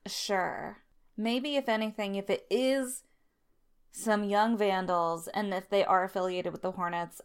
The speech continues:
I would guess, and, like, listen, I don't know Hollis well, so, like, I don't know what their deal is, but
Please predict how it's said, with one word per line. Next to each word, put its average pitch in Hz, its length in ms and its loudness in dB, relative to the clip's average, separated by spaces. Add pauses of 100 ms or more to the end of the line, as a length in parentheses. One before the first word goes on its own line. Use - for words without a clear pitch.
I 208 140 6
would 330 240 2
guess, 185 480 4
and, 262 80 2
like, 285 180 0
listen, 302 380 4
I 214 100 4
don't 403 200 -2
know 180 220 2
Hollis 254 420 0
well, 170 340 0
so, 254 160 -2
like, 196 380 2
I 175 100 2
don't 214 160 0
know 269 80 2
what 277 160 0
their 285 160 2
deal 214 300 -2
is, 214 500 -4 (260)
but 190 640 8